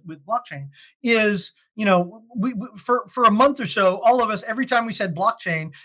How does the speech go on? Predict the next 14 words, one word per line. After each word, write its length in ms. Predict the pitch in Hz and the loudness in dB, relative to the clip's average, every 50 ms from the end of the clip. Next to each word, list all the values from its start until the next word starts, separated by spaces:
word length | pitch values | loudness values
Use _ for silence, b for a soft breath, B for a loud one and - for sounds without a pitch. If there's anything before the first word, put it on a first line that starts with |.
| b _ | b _
you 100 | 175 214 | 4 4
had 80 | 240 | 6
to 80 | 208 233 | 6 2
use 140 | 226 185 143 | -2 -2 -4
jazz 340 | - - 202 202 208 196 165 | 0 2 4 4 4 2 0
hands, 180 | 151 143 135 | -6 -8 -10
right? 140 | 147 156 - | -12 -10 -8
You 120 | 170 160 | -6 -6
know, 60 | 139 B B B B - | -6 B B B B -2
and 220 | 226 220 208 175 | 0 2 2 0
because 300 | 151 185 - 262 262 214 | -2 0 2 2 2 2
it'll 120 | 233 220 202 | 0 -4 -2
have 320 | 185 202 202 202 160 143 - _ _ _ - | 0 2 2 2 0 -2 -6 _ _ _ -8
blockchain, 460 | - 262 - - - 151 139 117 113 | -8 -6 -4 -4 -6 -4 -6 -10 -12